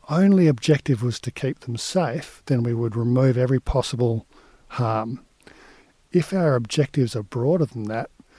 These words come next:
if we want them to be creative and resilient, if we want them to feel connected and loved, then, you know, the risks to those things are loneliness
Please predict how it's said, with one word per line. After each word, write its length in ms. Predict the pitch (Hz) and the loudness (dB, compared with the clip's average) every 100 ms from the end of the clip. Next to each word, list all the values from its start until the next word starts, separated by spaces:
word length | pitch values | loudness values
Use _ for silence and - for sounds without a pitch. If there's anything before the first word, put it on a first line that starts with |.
| _ _ _ | _ _ _
if 220 | 147 117 | -4 -2
we 120 | 143 123 | 0 2
want 240 | 120 131 | 0 -2
them 120 | 120 | -4
to 80 | - | -6
be 140 | 127 | -10
creative 760 | 113 - 127 120 120 117 117 104 | -10 -8 -4 0 0 0 -2 -4
and 160 | 107 107 | -6 -6
resilient, 640 | 107 98 123 120 117 254 _ - - _ - | -6 -4 -4 -2 -6 -10 _ -20 -20 _ -6
if 200 | 120 127 | -4 -2
we 120 | 120 | -2
want 200 | 117 202 | -2 -4
them 100 | 113 | -6
to 60 | |
feel 260 | 113 - 113 | -6 -4 -6
connected 760 | - 131 113 123 120 - 113 107 | -4 -4 -2 -2 -2 -2 -2 -2
and 120 | 113 | -4
loved, 560 | 113 113 120 110 - - _ - - _ - | -4 -2 -2 -4 -12 -18 _ -20 -20 _ -10
then, 560 | 120 131 139 131 127 - _ _ | -2 2 2 2 0 -2 _ _
you 100 | - | -2
know, 100 | 139 | -2
the 120 | 123 127 | 0 -4
risks 540 | 123 147 - - - | -2 -4 -4 -10 -10
to 160 | - 120 | -4 -2
those 400 | 120 135 147 - | 0 2 0 0
things 560 | 165 196 247 - - _ _ - _ _ - | -4 -2 -4 -10 -20 _ _ -20 _ _ -8
are 120 | 117 | -6
loneliness 1000 | 117 117 120 123 123 120 127 - - - | -2 0 0 0 0 -4 -8 -12 -12 -14